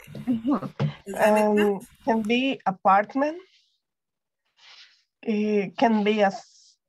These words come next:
Speaker 1: um, mm,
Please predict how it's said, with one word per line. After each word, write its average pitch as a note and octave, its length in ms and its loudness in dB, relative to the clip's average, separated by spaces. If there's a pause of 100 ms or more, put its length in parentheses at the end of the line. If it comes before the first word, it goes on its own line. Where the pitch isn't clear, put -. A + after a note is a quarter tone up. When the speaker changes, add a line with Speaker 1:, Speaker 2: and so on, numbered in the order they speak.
(1000)
Speaker 1:
um, F3 680 -2 (2500)
mm, F3 840 -6